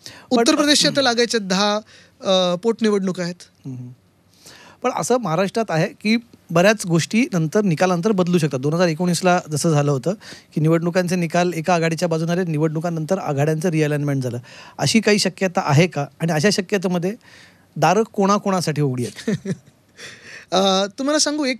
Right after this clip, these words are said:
Speaker 1: महत्त्वाची गोष्ट हीच आहे की मला वाटतं अजूनही आपल्या राज्यामध्ये गेल्या पाच वर्षाची तुलना अडीच अडीच वर्षाची जनतेने मनात करून तयार आहेत. मतदान ज्या प्रकारे होणार आहे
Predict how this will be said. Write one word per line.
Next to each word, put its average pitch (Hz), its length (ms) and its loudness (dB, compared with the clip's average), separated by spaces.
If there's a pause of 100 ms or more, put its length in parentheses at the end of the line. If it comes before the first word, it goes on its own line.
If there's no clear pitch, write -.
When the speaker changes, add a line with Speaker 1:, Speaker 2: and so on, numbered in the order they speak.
Speaker 1:
महत्त्वाची 214 400 0
गोष्ट 247 260 -4
हीच 226 280 -4
आहे 170 160 -4 (1600)
की 311 80 2
मला 277 220 4
वाटतं 302 240 -4
अजूनही 254 360 -2 (1160)
आपल्या 269 340 2
राज्यामध्ये 180 640 -4 (280)
गेल्या 233 180 0
पाच 220 260 -4
वर्षाची 240 300 -4
तुलना 208 320 -4
अडीच 196 300 -2
अडीच 214 200 -4
वर्षाची 208 460 -6 (160)
जनतेने 196 380 0
मनात 208 340 -2 (280)
करून 220 320 0
तयार 175 220 -2
आहेत. 143 160 -10 (800)
मतदान 262 480 2
ज्या 277 140 2
प्रकारे 233 340 -2
होणार 190 300 -2
आहे 151 200 -6